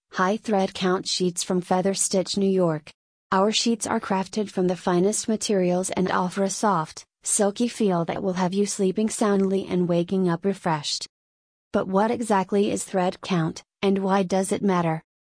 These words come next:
Thread count refers to the number of threads woven into one inch to of fabric. Generally, the higher the thread count, the softer and more luxurious the sheets will feel. At Feather Stitch New York,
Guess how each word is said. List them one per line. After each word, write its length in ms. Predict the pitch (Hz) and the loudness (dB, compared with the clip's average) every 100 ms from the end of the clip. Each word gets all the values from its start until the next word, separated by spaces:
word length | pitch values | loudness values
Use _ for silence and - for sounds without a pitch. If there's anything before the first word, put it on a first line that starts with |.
| _ _ | _ _
Thread 260 | 214 202 214 | 0 0 0
count 300 | 233 214 214 | 0 0 0
refers 400 | 220 - 190 180 | -4 0 0 0
to 100 | - | 0
the 120 | 196 | 4
number 320 | 196 196 214 | 4 4 4
of 160 | 226 202 | 2 0
threads 360 | - 190 175 - | 0 0 0 -2
woven 480 | 202 185 180 175 | 0 2 2 0
into 320 | 180 190 - 185 | 2 0 0 2
one 220 | 175 208 | 2 0
inch 380 | 196 190 - - | -2 -2 -2 -2
to 200 | - 190 | 2 2
of 120 | 190 | 2
fabric. 480 | 185 175 165 156 - _ _ _ - | 0 0 0 -2 -8 _ _ _ 0
Generally, 640 | 247 247 196 160 156 175 - _ | 4 6 4 4 0 -2 -8 _
the 80 | 208 | -6
higher 360 | 175 185 185 208 | -2 0 0 0
the 120 | 226 | -4
thread 360 | - 214 190 - | -2 0 0 0
count, 460 | 208 185 170 - - _ | 0 2 0 -6 -18 _
the 100 | 202 | -2
softer 500 | 180 196 190 - 214 | 0 0 0 -2 -4
and 200 | - 190 | 0 2
more 200 | 185 180 | 2 2
luxurious 680 | 185 185 - 214 185 196 196 | 2 0 0 2 2 0 -2
the 100 | - | -2
sheets 420 | 202 175 165 - | 0 0 -2 -2
will 80 | 202 | -4
feel. 520 | 185 - 175 156 151 _ _ _ _ | -4 0 0 0 -6 _ _ _ _
At 160 | 196 190 | -6 -4
Feather 280 | - 208 226 | 0 0 0
Stitch 360 | - 220 208 | 0 -2 0
New 120 | 214 202 | 2 4
York, 460 | 214 170 160 - | 4 2 0 -6